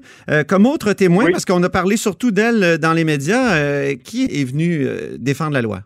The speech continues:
Speaker 2: Donc, il y avait également un père de famille qui, lui, a eu, euh, un enfant,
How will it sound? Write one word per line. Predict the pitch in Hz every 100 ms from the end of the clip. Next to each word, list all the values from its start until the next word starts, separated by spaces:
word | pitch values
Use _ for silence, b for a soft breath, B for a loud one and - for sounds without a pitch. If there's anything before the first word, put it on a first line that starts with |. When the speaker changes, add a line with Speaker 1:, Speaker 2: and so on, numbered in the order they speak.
| _
Speaker 2:
Donc, | 113 156 160
il | 147
y |
avait | 131 143 160
également | 151 139 147 165 -
un | 139 131 127 127
père | - 151 156
de | 175
famille | - 135 131 143 170 180 -
qui, | 135
lui, | 123 139 165 180 175 123
a | 120
eu, | 131 151 160 123
euh, | 113 113 117
un | 127 131
enfant, | 120 117 143 147 170